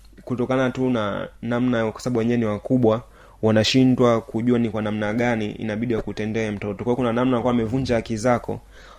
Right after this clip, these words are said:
lakini unashindwa kuzitetea kwa sababu unakuwa na ile tabia ya upole usiofaa. Na ukizingatia tamaduni zetu za Kiafrika na sasa Tanzania, ni kwamba mara nyingi imekuwa kama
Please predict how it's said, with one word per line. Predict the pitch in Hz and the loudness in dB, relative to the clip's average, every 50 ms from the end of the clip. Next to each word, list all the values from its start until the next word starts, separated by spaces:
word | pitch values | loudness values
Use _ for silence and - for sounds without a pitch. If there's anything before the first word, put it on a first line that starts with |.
| - - - | -20 -10 -6
lakini | 110 107 - 135 135 131 | -6 -4 -2 0 0 0
unashindwa | 120 117 113 110 - - 147 135 127 | 0 0 -2 -2 -2 0 0 0 0
kuzitetea | 117 120 107 107 - 113 104 - 135 127 117 | 0 -2 -4 -4 -4 -6 -2 0 0 0 0
kwa | 101 107 | 0 -2
sababu | - - 120 131 120 | -4 -4 -2 -2 -2
unakuwa | 110 107 104 - 117 117 | -2 -4 -4 -4 -4 -2
na | 113 104 107 | -2 -2 -2
ile | 113 117 117 110 - - - - - - - - | -2 -2 -2 -2 -4 -6 -12 -20 -20 -20 -12 -8
tabia | - 107 110 123 123 117 113 | -6 -4 0 2 2 2 2
ya | 107 104 | 2 0
upole | 104 101 - - 123 123 120 113 113 | -2 -4 -2 2 2 4 4 4 2
usiofaa. | 107 104 101 - - 117 107 104 - - 110 104 101 98 98 - - _ _ _ _ _ _ - - - - - - 113 110 | 0 -2 -4 -4 -4 -4 -4 -4 -4 -4 -2 -2 -2 -4 -6 -10 -16 _ _ _ _ _ _ -20 -20 -20 -20 -20 -16 -14 -10
Na | 120 120 117 117 113 113 113 113 113 110 | -8 -6 -6 -4 -4 -4 -2 -2 -2 -2
ukizingatia | 110 110 - 123 110 123 123 120 120 - 151 | -4 -4 -4 -2 -2 0 0 0 0 0 0
tamaduni | - 143 123 120 120 117 120 117 | 2 2 2 4 4 2 2 2
zetu | 110 127 131 123 - 123 117 107 | 2 0 -2 0 0 -2 -2 0
za | 104 107 98 98 98 - 85 - | 0 0 0 0 -2 -4 -6 -10
Kiafrika | - - - 117 117 123 123 - - 113 101 - 104 101 101 104 107 - - - - - - | -12 -6 0 2 2 2 0 -2 -4 -6 -6 -4 -6 -6 -6 -6 -10 -14 -18 -20 -18 -14 -12
na | 107 104 104 101 | -10 -8 -8 -6
sasa | - 110 120 123 127 - | -4 -2 -2 -2 -2 -4
Tanzania, | - 110 107 104 104 110 117 113 101 101 - - - - - - - - | -4 -4 -4 -4 -4 -2 -2 -2 -4 -6 -8 -12 -18 -20 -20 -20 -14 -12
ni | 104 104 | -10 -6
kwamba | 120 120 123 | -4 -2 0
mara | 120 117 113 113 110 | 0 0 0 0 0
nyingi | 120 127 127 123 120 | 2 0 0 0 0
imekuwa | 113 110 107 - 113 110 | -2 -4 -2 -4 -4 -2
kama | 123 117 117 113 110 107 107 | -2 -2 0 0 -2 -2 -6